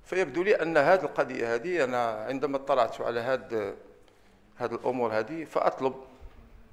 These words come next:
يعني باش ناخذوا، باش أولًا الحكومة تعطينا توضيحات الرأي العام، ثانيًا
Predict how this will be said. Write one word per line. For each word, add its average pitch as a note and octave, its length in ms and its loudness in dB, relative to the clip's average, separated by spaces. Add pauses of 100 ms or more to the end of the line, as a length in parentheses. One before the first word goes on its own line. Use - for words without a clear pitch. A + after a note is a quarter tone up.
(200)
يعني A2 380 -6 (560)
باش - 360 -4 (240)
ناخذوا، C#3 460 2 (160)
باش E3+ 220 0
أولًا F3+ 320 12
الحكومة C3+ 680 2 (400)
تعطينا E3+ 520 6 (220)
توضيحات F3 540 6
الرأي D3+ 260 4
العام، D3 340 0 (600)
ثانيًا G3 560 4